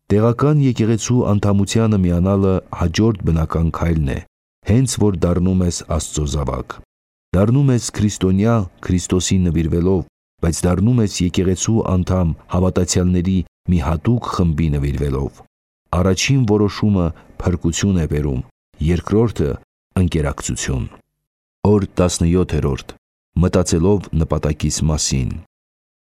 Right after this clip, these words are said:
Կետ մտածելու համար։ Ես կոչված եմ պատկանելու,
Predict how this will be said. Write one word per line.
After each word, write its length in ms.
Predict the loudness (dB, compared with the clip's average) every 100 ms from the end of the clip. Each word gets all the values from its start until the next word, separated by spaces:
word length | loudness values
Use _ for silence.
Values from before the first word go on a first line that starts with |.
| _ _ _ -2
Կետ 320 | 2 2 0
մտածելու 580 | 0 2 2 2 2 2
համար։ 420 | 2 2 0 -6 -14 -20 _ _ _ 0
Ես 240 | 0 0
կոչված 500 | 0 -2 0 0 0 0
եմ 140 | 0
պատկանելու, 680 | 0 -2 0 0 0 0